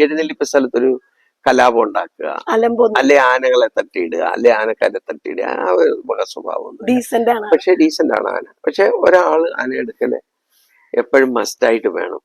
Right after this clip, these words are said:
Speaker 1: എഴുന്നള്ളിച്ച് നിർത്തിയിട്ട് നമുക്ക് പോയി കുളിച്ചിട്ട് വേണേലും വരാം, അവിടെ വന്നോളൂ, ആരെയും ഉപദ്രവിക്കത്തൊന്നുമില്ല. ആ ഒരു ആനയാണ്. പിന്നെ കെട്ടുന്തറിയിൽ നിന്ന് അഴിച്ചു കൊണ്ടുപോയി, പിന്നെ കെട്ടുന്തറി കൊണ്ട്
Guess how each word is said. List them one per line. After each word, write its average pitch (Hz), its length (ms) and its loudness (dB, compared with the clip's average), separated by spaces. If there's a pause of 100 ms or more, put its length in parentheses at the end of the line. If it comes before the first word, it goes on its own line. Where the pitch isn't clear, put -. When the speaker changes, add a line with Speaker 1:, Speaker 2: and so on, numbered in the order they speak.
(100)
Speaker 1:
എഴുന്നള്ളിച്ച് 170 420 6
നിർത്തിയിട്ട് 147 360 6
നമുക്ക് 139 160 4
പോയി 156 140 4
കുളിച്ചിട്ട് 147 460 0
വേണേലും 117 380 4
വരാം, - 240 -12 (380)
അവിടെ 131 300 -4
വന്നോളൂ, 101 280 0
ആരെയും 117 260 2
ഉപദ്രവിക്കത്തൊന്നുമില്ല. 110 1200 -8 (540)
ആ 185 160 4
ഒരു 185 120 6
ആനയാണ്. 110 460 -2
പിന്നെ 160 300 4 (380)
കെട്ടുന്തറിയിൽ 180 460 6
നിന്ന് 175 140 6
അഴിച്ചു 131 260 2
കൊണ്ടുപോയി, 131 400 4
പിന്നെ 127 320 0
കെട്ടുന്തറി 131 560 0
കൊണ്ട് 139 540 2